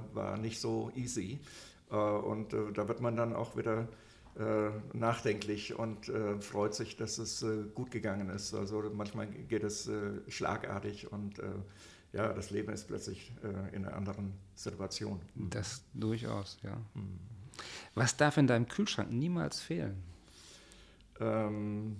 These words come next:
Speaker 1: das ist eine gute Frage. Also auf alle Fälle Milch brauche ich für mein Müsli am Morgen. Mhm.
Speaker 2: Aha. Mit welcher Person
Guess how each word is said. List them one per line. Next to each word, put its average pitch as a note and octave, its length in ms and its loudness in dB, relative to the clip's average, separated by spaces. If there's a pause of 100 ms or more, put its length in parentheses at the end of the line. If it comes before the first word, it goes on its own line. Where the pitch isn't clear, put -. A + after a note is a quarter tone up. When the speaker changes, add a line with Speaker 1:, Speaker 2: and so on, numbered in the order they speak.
(140)
Speaker 1:
das - 180 -6
ist G#2+ 160 -6
eine G#2 140 -2 (140)
gute A#2+ 240 -4
Frage. G#2+ 680 -4 (1800)
Also A2 380 -4 (240)
auf - 180 -10
alle A#2 120 0
Fälle A2+ 300 2 (180)
Milch A2 640 0
brauche B2 320 -4
ich - 180 -8 (200)
für - 200 -2
mein G#2 240 2
Müsli A2 320 0
am F#2 120 -2
Morgen. F2+ 260 -8 (220)
Mhm. B2+ 80 -6
Speaker 2:
Aha. A#2+ 400 -8 (1600)
Mit A#2+ 220 6
welcher G3+ 220 6
Person A2+ 560 0